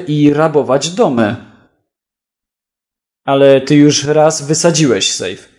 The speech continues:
Potem nikt nie mógł leżeć na kanapie przez pięć lat.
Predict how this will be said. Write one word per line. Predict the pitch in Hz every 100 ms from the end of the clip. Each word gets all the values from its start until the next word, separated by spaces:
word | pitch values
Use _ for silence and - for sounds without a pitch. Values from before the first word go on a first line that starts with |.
| _ _ _
Potem | - 208 208 202 -
nikt | 156 208 247 -
nie | 196
mógł | 175 147 123
leżeć | 131 117 143 180 143
na | 147 139
kanapie | 135 143 170 185 190
przez | - 123
pięć | - 196 196 -
lat. | 123 90 -